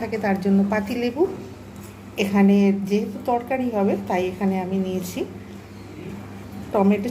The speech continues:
ছোটো ছোটো করে কেটে নিয়েছি, কাঁচা লঙ্কা নিয়েছি, আপনারা আপনাদের পছন্দ মতো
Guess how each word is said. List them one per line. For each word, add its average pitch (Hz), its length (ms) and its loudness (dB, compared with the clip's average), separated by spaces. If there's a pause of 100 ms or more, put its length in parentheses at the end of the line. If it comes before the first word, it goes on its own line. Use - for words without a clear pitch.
ছোটো - 240 -8
ছোটো 196 200 -4
করে 202 140 -2 (100)
কেটে 185 280 0
নিয়েছি, 175 360 2 (580)
কাঁচা 196 300 0
লঙ্কা 196 320 2
নিয়েছি, 202 240 4 (100)
আপনারা 208 300 -4
আপনাদের 190 360 0
পছন্দ 196 340 2
মতো 196 160 4